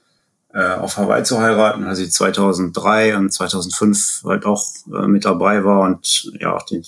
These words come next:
den Triathlon-Sport auch selber als Aktive kennt. Und, ähm, Hawaii ist so unabhängig vom Triathlon für uns so ein, so ein recht besonderer Ort geworden,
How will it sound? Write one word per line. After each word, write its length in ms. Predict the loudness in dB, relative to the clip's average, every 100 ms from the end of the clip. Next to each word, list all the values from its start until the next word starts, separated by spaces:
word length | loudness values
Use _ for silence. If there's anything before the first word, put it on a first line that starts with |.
| _
den 160 | -8 -2
Triathlon-Sport 720 | 2 2 0 -4 -4 -4 -2
auch 240 | -6 -4
selber 320 | -2 0 0
als 400 | 0 0 0 -2 -6
Aktive 440 | -10 -2 0 0
kennt. 420 | 0 2 2 0 _ _ _ _ _ _ _ _ _ _ _
Und, 460 | -2 2 4 4 4
ähm, 680 | 2 2 2 0 -2 -6 -14 _ _ _ -8
Hawaii 340 | -4 0 2 2
ist 140 | 2
so 260 | 4 4 2
unabhängig 580 | 2 2 4 2 2 0
vom 120 | -4
Triathlon 460 | 2 2 2 0
für 120 | 0 2
uns 200 | 2 2
so 80 |
ein, 340 | 0 -2 -6 -14 -6
so 140 | -2
ein 60 | 0
recht 200 | -2 -2
besonderer 460 | 0 4 4 2
Ort 260 | 0 -2 -2
geworden, 600 | 0 2 4 4 0